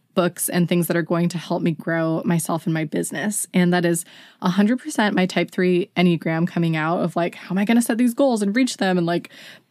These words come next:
better myself and grow? And, like, this past year and, and before the pandemic a little bit, I was starting to read more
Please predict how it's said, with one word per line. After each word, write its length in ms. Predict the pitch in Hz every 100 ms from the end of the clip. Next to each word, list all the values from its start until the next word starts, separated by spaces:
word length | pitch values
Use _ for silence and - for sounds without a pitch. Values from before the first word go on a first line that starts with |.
| _
better 260 | 262 247
myself 360 | 220 196 180 180
and 120 | 190
grow? 300 | 220 262 214
And, 260 | - 185 180
like, 360 | 175 175 175 - - - _ _ _
this 200 | 196 185
past 360 | - 185 185 -
year 500 | 175 175 170 165 170
and, 240 | 208 220 220
and 260 | 285 311
before 400 | 262 - 170 165
the 80 | 175
pandemic 460 | 170 190 185 190 190
a 40 |
little 220 | 185 190
bit, 240 | 185 185 -
I 60 |
was 160 | 175 170
starting 440 | - 170 170 170
to 180 | 165 180
read 420 | 160 165 165 160
more 440 | 170 160 156 160